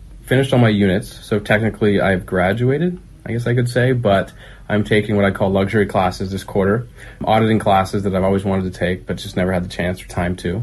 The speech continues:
So I'm enrolled in four classes right now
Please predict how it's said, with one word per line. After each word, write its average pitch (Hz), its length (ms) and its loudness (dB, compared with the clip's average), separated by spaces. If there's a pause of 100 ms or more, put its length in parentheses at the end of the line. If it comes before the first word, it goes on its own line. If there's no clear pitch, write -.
(140)
So - 160 -8
I'm 95 120 0
enrolled 98 340 2
in 92 260 -2 (480)
four 113 220 0
classes 117 420 -2
right 123 160 2
now 139 220 -4